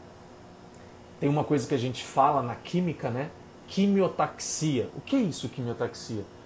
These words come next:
Alguns tecidos do nosso corpo que atraem, que alguns elementos ficam ali de uma maneira mais fácil. Por exemplo, o nosso sistema nervoso,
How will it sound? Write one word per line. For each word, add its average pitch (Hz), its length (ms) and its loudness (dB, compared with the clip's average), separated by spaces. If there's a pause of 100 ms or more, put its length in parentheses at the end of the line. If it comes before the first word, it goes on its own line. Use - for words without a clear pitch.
(280)
Alguns 143 400 6
tecidos 208 640 4
do 147 80 -4
nosso 139 240 -2
corpo 151 340 2 (380)
que 170 80 2
atraem, 170 640 2 (500)
que 123 400 2
alguns 175 360 4
elementos 165 540 2
ficam 196 460 2
ali 165 140 4
de 156 120 -4
uma 170 80 0
maneira 170 280 2
mais 180 260 -2
fácil. - 360 0 (400)
Por 139 100 8
exemplo, 143 420 6
o 147 40 -2
nosso 123 220 -2
sistema 139 320 -2
nervoso, 160 520 -2